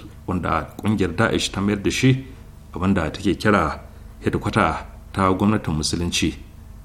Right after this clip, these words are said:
inda Abubakar Bagdadi, shugaban ƙungiyar 'yan ta'addan, ya tare kuma yake gabatar da harkokinsa da sunan Halifa Musulmi.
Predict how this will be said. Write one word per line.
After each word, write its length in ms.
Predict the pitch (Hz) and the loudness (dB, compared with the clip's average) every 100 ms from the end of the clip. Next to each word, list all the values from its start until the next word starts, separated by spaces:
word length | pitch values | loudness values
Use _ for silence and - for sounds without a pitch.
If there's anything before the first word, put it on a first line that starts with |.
| - | -6
inda 340 | 82 80 78 - | -4 -2 -2 -2
Abubakar 440 | 82 92 101 101 | -2 0 2 0
Bagdadi, 600 | 76 76 85 95 101 101 98 | 0 0 2 6 8 6 4
shugaban 440 | - 82 82 98 | -4 -4 0 0
ƙungiyar 400 | 101 107 95 92 | 2 2 4 2
'yan 120 | 104 | 2
ta'addan, 500 | 101 - - - 101 - - - - | 0 0 2 4 4 2 -10 -18 -4
ya 100 | - | -2
tare 320 | - 117 117 82 - | 4 6 6 4 0
kuma 200 | - 92 | -2 0
yake 360 | 98 98 98 73 | 0 2 2 2
gabatar 420 | 95 95 - 110 | 0 -2 -2 -2
da 240 | 87 78 - | 0 -2 -4
harkokinsa 760 | - 95 107 - 123 127 104 - - - - - - | -4 0 0 4 2 6 4 4 -8 -18 -18 -12 -10
da 120 | - | -6
sunan 460 | - 104 104 101 98 | 4 6 8 8 6
Halifa 320 | 90 92 98 | 2 2 2
Musulmi. 520 | 80 71 80 78 73 | -2 -2 0 0 0